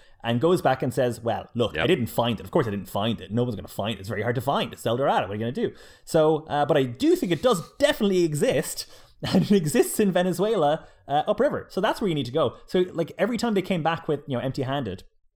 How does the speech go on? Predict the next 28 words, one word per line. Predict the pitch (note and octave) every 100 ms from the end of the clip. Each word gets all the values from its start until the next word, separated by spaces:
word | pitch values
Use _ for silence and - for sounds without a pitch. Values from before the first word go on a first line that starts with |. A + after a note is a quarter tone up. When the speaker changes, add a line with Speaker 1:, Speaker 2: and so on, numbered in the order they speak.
| _ _ -
Speaker 1:
I |
think | F3 G#3+
they |
had | F#3+
to | E3
justify | A2 - - F#3 G3+ G3+ A#3+ - - _ _ _
why | D3 D#3
they | D#3+
went | D3 D#3 F3
in | C#3+
the |
first | - D#3+ -
place | G#3+ -
by | D3
saying, | D#3+ C#3+ C#3 - _ -
"Well, | A2+ G2+ F#2
see, | - E3+
where | A#2 C#3+
it | A2+
really | C3+ E3 G#3+ A#3 A3+ D#3+
is, | C3+
if | C#3+
you | F3
really | G#3+ A#3+ B3 A#3+ A3+ G#3
wanna | F#3+ D3+
find | - C#3+ B2
El | A2
Dorado, | G#2 F#2+